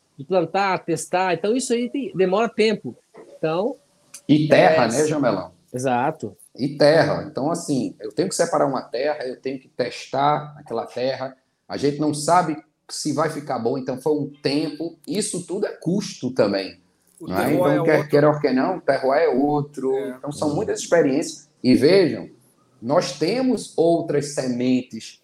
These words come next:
Speaker 2: plantadas aqui no Brasil. A gente sabe disso, não é? Então, tem outras sementes, além dessas que a gente citou. Só que não tem num volume grande para fazer charutos de linha. Então, as edições limitadas vêm aí para dar um,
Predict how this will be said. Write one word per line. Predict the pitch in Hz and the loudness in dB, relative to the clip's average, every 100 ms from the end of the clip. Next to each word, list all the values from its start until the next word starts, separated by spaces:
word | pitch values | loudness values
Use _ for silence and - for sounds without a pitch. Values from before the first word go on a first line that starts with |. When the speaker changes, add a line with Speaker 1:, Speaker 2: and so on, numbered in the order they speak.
| _ | _
Speaker 2:
plantadas | 135 127 127 117 117 110 104 | 0 0 0 2 2 0 -2
aqui | 98 117 | -6 -8
no | 104 | -6
Brasil. | 104 101 95 92 90 87 | -2 -2 -4 -8 -8 -10
A | - | -10
gente | 110 139 | -8 -6
sabe | - 147 185 156 | 0 2 2 2
disso, | 127 120 - - _ _ _ _ - | 2 0 -6 -12 _ _ _ _ -10
não | 95 101 | -4 0
é? | 147 151 | 0 0
Então, | 127 135 | -2 0
tem | 143 143 | 2 4
outras | 143 - - - | 4 4 0 -2
sementes, | - 139 131 127 - - - - - | -2 -2 -2 -4 -6 -16 -18 -12 -2
além | 131 127 147 143 | 0 2 0 0
dessas | 127 127 127 113 | 0 0 -4 -8
que | 110 | -8
a | |
gente | 110 117 | -8 -10
citou. | - 127 127 113 101 - _ _ - | -8 -8 -2 -2 -2 -6 _ _ -16
Só | - 175 | -2 0
que | - 247 | 0 0
não | 254 254 | 2 0
tem | 196 | -2
num | 220 233 | -2 -2
volume | 185 185 156 151 147 | 0 2 2 0 0
grande | 123 139 233 247 - - _ _ - | 0 2 0 -2 -4 -10 _ _ -4
para | - 392 | 2 2
fazer | 269 147 185 | 2 -4 -6
charutos | - 285 190 202 | -4 -4 -4 -6
de | 262 | -6
linha. | 269 185 165 170 _ - - - _ | -4 -2 -2 -4 _ -16 -16 -18 _
Então, | 151 185 | -4 0
as | 202 165 | 0 0
edições | 190 175 175 170 170 | 0 -2 -2 -2 -2
limitadas | 160 156 151 147 165 202 165 | -2 -2 -2 0 0 0 -2
vêm | 165 185 | -6 -4
aí | 160 170 | -2 -4
para | - 330 | -2 -2
dar | 151 170 220 | 0 0 0
um, | 269 196 131 | -2 -4 -8